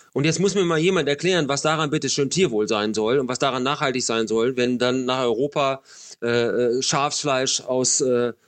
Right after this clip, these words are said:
Australien oder Neuseeland kommt. Und das, das verkauft, selbst das müssen Sie sich vorstellen, das Thünen-Institut sagt ja allen Ernstes, es ist nachhaltiger, ein Schaf aus Neuseeland hierher zu importieren,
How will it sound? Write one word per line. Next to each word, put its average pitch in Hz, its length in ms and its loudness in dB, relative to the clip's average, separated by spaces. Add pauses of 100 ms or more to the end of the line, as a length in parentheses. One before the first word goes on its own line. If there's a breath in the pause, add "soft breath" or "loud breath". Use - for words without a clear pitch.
Australien 131 540 -2
oder 127 160 2
Neuseeland 127 460 2
kommt. 98 460 -8
Und 113 220 -4
das, - 260 -2
das 127 160 -2
verkauft, 151 460 -2
selbst - 240 -4
das 170 240 0
müssen 147 140 -2
Sie 156 60 2
sich 175 80 -2
vorstellen, 160 300 0
das 135 140 -2
Thünen-Institut 165 840 0
sagt 143 280 -2
ja 143 100 0
allen 151 240 2
Ernstes, 143 460 0
es 139 160 0
ist - 120 -2
nachhaltiger, 160 800 -2 (480 loud breath)
ein 139 200 0
Schaf 156 540 -2 (240 loud breath)
aus 143 180 0
Neuseeland 160 720 0 (180 soft breath)
hierher 156 380 2
zu 165 120 -2
importieren, 160 880 0